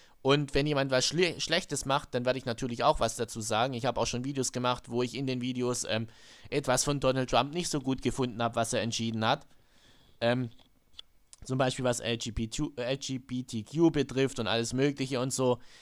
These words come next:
Aber im Endeffekt, ähm, bin ich ein Nachfolger von Jesus Christus und Jesus Christus ist für mich Platz Nummer eins und, äh, er ist für mich der einzigste Präsident, Jesus Christus.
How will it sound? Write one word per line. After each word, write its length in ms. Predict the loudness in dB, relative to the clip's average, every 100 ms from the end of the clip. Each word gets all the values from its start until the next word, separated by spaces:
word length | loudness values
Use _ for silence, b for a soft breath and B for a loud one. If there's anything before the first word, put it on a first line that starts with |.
| B
Aber 600 | B 4 8 10 10 6 0 _ _ _ _ _ _ _ _ _ _ _ _ _ _ _ _ -20 -12 -8 0
im 160 | 2
Endeffekt, 680 | 4 4 4 4 4 2 -6 -2
ähm, 300 | 2 2 0 b b b b b b b b b _ _ _ _ _ _ _ 0
bin 160 | 4 4
ich 340 | 6 2 2 -14 _
ein 200 | 0 2
Nachfolger 540 | 4 4 4 4 4
von 160 | 2 0
Jesus 360 | 0 0 -2 -2
Christus 440 | -2 -2 -2 -2
und 60 | -2
Jesus 280 | -2 -2 -2
Christus 380 | 0 0 0 -4
ist 140 | -2
für 100 | -2
mich 260 | -2 -4 -10 -8
Platz 300 | 0 0 0
Nummer 260 | 0 2 2
eins 380 | 2 0 -2 -4
und, 320 | -4 -4 -4
äh, 260 | 0 0
er 140 | 2 0
ist 100 | 0
für 80 | -2
mich 220 | -4 -2
der 160 | 0
einzigste 500 | 2 0 -2 -4 -4
Präsident, 680 | -2 2 0 0 0 0 -2
Jesus 320 | -4 -2 -2 -2
Christus. 480 | -2 0 2 0